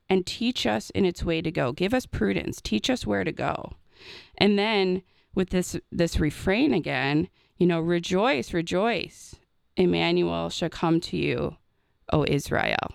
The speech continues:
Again, coming back to that same thing, like, "The Lord is our God. Do not fear.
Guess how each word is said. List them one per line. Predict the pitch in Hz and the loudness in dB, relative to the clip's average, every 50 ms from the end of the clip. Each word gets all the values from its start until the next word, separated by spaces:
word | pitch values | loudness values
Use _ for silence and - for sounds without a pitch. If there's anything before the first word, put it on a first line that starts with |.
| - _ - | -8 _ 0
Again, | 175 196 196 185 | 2 4 4 4
coming | - 175 170 170 165 | 2 2 2 2 2
back | 160 156 147 160 - | 2 0 -2 -2 -4
to | - - | -6 -4
that | 156 143 - | -2 -2 -4
same | - - 170 151 147 156 | -2 -2 0 0 0 0
thing, | - - 160 156 131 117 123 | 0 -2 -2 0 0 0 0
like, | 135 135 110 - - - _ _ _ _ _ _ _ _ _ _ _ _ | 0 -2 -2 -4 -6 -12 _ _ _ _ _ _ _ _ _ _ _ _
"The | - - 170 | 2 2 4
Lord | 156 160 156 160 165 165 165 165 160 - 156 - _ _ _ _ _ _ _ - | 4 4 4 2 2 2 0 0 -2 -6 -10 -16 _ _ _ _ _ _ _ -2
is | 160 160 156 | -2 0 0
our | 151 143 139 | 0 -2 0
God. | - 135 151 151 160 202 240 254 - _ _ _ _ _ _ _ _ _ _ _ _ _ - | -2 -2 0 0 0 -2 -2 -4 -8 _ _ _ _ _ _ _ _ _ _ _ _ _ -2
Do | - 160 | 0 0
not | 156 - - | 0 0 -2
fear. | - - 214 202 190 196 202 220 226 | -2 0 0 0 2 0 -2 -4 -6